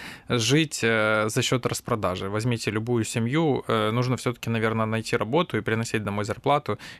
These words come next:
или какой-то бизнес сделать прибыльный и так получать доход, а не распродавать, э, последние сервизы, э, и постельное бельё.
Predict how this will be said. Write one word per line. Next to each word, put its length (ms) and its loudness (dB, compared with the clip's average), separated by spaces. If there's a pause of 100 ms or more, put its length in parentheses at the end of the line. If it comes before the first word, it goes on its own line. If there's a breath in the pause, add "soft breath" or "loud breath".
или 160 0
какой-то 360 -4
бизнес 380 2
сделать 340 -2
прибыльный 600 -2
и 20 -2
так 240 -2
получать 440 -2
доход, 360 -6 (260 loud breath)
а 120 0
не 160 0
распродавать, 640 0
э, 320 2
последние 440 -2
сервизы, 720 -2 (380 loud breath)
э, 580 0 (140)
и 540 -2
постельное 460 -2
бельё. 400 -2